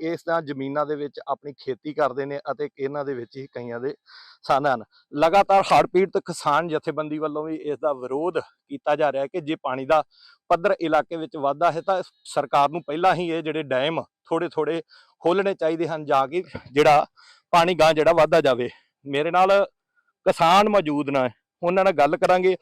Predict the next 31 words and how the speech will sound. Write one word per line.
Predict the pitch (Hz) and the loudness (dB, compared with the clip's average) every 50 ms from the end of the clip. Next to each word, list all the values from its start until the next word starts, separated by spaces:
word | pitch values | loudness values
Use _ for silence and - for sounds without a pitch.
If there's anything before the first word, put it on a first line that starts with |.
| - - - - _ _ | -10 -20 -20 -20 _ _
ਹੜ੍ਹ | - 185 - - | 4 4 4 6
ਪੀੜਤ | - 196 202 202 170 208 | 4 4 4 4 -2 -4
ਕਿਸਾਨ | - - 190 - 151 143 156 165 | -4 -4 -4 -2 0 0 0 -2
ਸੰਘਰਸ਼ | - 185 175 170 135 - - | -4 -2 -4 -4 -4 -4 -10
ਕਮੇਟੀ | 147 139 143 143 - 156 | -8 -8 -8 -6 -4 -2
ਦੇ | 160 175 170 | -2 -2 -2
ਜਿਹੜੇ | 156 165 165 | -2 -4 -6
ਸੂਬਾ | 156 - - 135 120 160 175 | -6 -8 -12 -6 0 0 0
ਪ੍ਰਧਾਨ | 175 185 185 175 170 139 131 | 2 0 0 2 2 2 2
ਨੇ | 139 139 | -2 -6
ਜਸਵੀਰ | 131 131 123 - - 135 135 131 | -6 -8 -10 -8 -8 -6 -6 -6
ਸਿੰਘ, | - - 147 147 156 170 165 - _ _ - - - _ _ | -6 -6 -6 -2 0 0 0 -2 _ _ -20 -20 -20 _ _
ਜਿਨ੍ਹਾਂ | - 165 185 202 214 202 | -2 0 4 4 4 4
ਵੱਲੋਂ | 196 185 196 208 | 4 4 2 2
ਲਗਾਤਾਰ | 180 143 139 143 175 190 - 185 185 180 | 4 2 2 4 2 2 4 2 0 0
ਇਹ | 175 | 0
ਮੰਗ | 156 143 131 135 131 | -2 -4 -4 -4 -4
ਕੀਤੀ | 120 127 117 _ 139 | -10 -16 -16 _ -8
ਜਾ | 127 135 131 123 | -2 0 0 0
ਰਹੀ | 120 139 123 | 0 -2 -6
ਸੀ | 120 - - 139 123 | -6 -8 -12 -12 -10
ਕਿ | - 165 175 | -8 -4 -4
ਇਹਨਾਂ | 175 170 160 151 160 160 165 160 - _ _ _ _ _ _ _ - | -2 -2 -2 0 2 2 2 0 -2 _ _ _ _ _ _ _ -4
ਜਿਹੜੇ | 147 160 175 160 | -2 -2 -2 -4
ਦਰ, | 139 120 147 143 147 160 160 156 | 0 2 4 4 4 2 2 -2
ਦਰ | 147 135 143 147 165 | 0 4 4 4 4
ਨੇ | 190 185 160 139 | 4 0 0 0
ਹਰੀਕਿਆਂ | - 165 151 131 113 - 135 135 | 2 0 0 0 0 -2 -2 -2
ਵਾਲੇ | 147 143 - | -2 -2 0
ਹੈਡ | - 131 110 117 | 0 0 0 0
ਦੇ, | 117 135 147 | -6 -8 -8